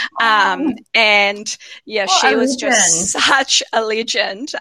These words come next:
Speaker 1: Um, but, yeah, it was, it was hard work. At one point, I actually flew up to Hamilton with Claire by myself when she was about six weeks, and I lived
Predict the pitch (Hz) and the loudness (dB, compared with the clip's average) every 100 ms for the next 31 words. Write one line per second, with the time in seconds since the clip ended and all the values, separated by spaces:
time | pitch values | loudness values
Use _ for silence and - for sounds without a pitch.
0 | - 233 208 185 180 185 202 - - - | -2 2 2 0 -4 -10 -18 -20 -18 -18
1 | - _ - 208 - - 202 196 185 - | -20 _ 0 2 0 -6 -2 2 2 -2
2 | _ _ 214 - 214 - - - 214 214 | _ _ -4 -4 -6 -6 -6 -6 -6 -6
3 | - 214 196 190 185 190 - 214 214 240 | 0 0 0 -2 -4 -4 -4 -4 2 0
4 | 254 269 226 - 208 202 202 - - 208 | 0 -4 -6 -4 -6 -6 -6 -10 -8 -10
5 | - - 214 208 208 208 - - 196 202 | -10 -10 -4 -2 0 0 -2 -10 -10 -8
6 | 196 214 226 196 190 - - 190 180 185 | -10 -10 -14 -14 -16 -16 -10 -8 -6 -8
7 | 180 190 - 196 190 - 185 202 190 185 | -8 -12 -4 -4 -4 -12 -12 -10 -12 -8
8 | 185 - - - - - 196 - - 196 | -8 -4 -6 -6 -10 -12 -10 -8 -8 -8
9 | 185 185 190 196 - | -8 -6 -8 -8 -18